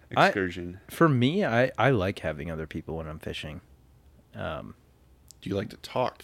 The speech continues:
Speaker 3: when you fish?
Speaker 1: I do.
Speaker 3: Okay.
Speaker 2: Okay.
Speaker 1: Um, it, I mean, it kinda just comes naturally when you, when you're, like, focusing on a cast, or if you think you might have hit a spot, the kinda the talking stops. Like last
Speaker 3: Mm.
Speaker 1: year, I went up on fishing with one of my cousins at a pond near a,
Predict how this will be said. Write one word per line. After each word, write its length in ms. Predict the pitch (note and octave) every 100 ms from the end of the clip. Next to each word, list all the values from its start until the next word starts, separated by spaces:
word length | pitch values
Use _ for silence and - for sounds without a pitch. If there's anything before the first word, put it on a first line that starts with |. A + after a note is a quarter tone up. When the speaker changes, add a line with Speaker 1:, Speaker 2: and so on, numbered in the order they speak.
| -
Speaker 3:
when 160 | - G#2+
you 80 | E2+
fish? 400 | - - - - -
Speaker 1:
I 100 | G#2
do. 280 | A2 C3+ - - _ _ -
Speaker 3:
Okay. 300 | D3+ - D#3+ -
Speaker 2:
Okay. 100 | G#2
Speaker 1:
Um, 380 | F2+ D#2 D2+ - _ _ - -
it, 180 | C#3+ D3+
I 100 | D#3
mean, 200 | D3+ E3
it 100 | D3+
kinda 240 | E3+ E3 D3
just 160 | C#3+
comes 260 | - C3+ A#2+
naturally 560 | A2+ A2+ - G1+ - - -
when 220 | A2+ A2+
you, 180 | A#2 A2
when 220 | A2+ A2+
you're, 180 | A2 A2+
like, 180 | G#2+ - _ -
focusing 480 | - C3+ C3+ C3 B2+
on 80 | G#2
a 60 | F#2
cast, 380 | G2+ G2 E2
or 60 | G2+
if 100 | F#2+
you 60 | G2
think 220 | A#2+ -
you 60 | F#2
might 160 | F2
have 80 | E2
hit 120 | F#2
a 60 | G2+
spot, 340 | - C3 C3 -
the 120 | A2
kinda 300 | - A2+ C3+
the 120 | A#2
talking 380 | - G2 G#2 E2+
stops. 480 | - - - - - _ - _ _ - _ -
Like 140 | F#2+
last 260 | G2+ F#2+ G2
Speaker 3:
Mm. 60 | G#2
Speaker 1:
year, 120 | G2
I 40 |
went 180 | G2 G2
up 100 | F#2 -
on 220 | G#2 F#2+ - - - _
fishing 300 | - A#2 G2+
with 140 | F#2 -
one 100 | F#2+
of 60 |
my 100 | F2+
cousins 400 | - G2 F#2+ F#2
at 100 | F2+
a 40 | E2+
pond 460 | - F#2 F2+ F2+ F#2 -
near 140 | F#2+ F2+
a, 260 | F2 E2+